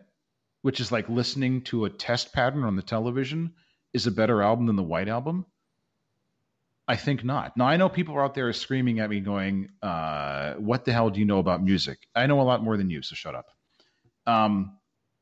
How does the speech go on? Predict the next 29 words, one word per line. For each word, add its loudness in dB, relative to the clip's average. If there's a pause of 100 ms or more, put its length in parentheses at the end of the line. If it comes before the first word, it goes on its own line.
(260)
I 2
mean, 2 (140)
otherwise, 4
the -2
list 0
is -6 (120)
fine. -4 (840)
I -2
get 0
the -6
point -2
Rolling 2
Stone 2
is -2
making, 0
but -2
you 0
can't 2
have 2
a 0
top -2
five 2
hundred -2
list -2
of -6
albums 0
of -8
all -2
time, -2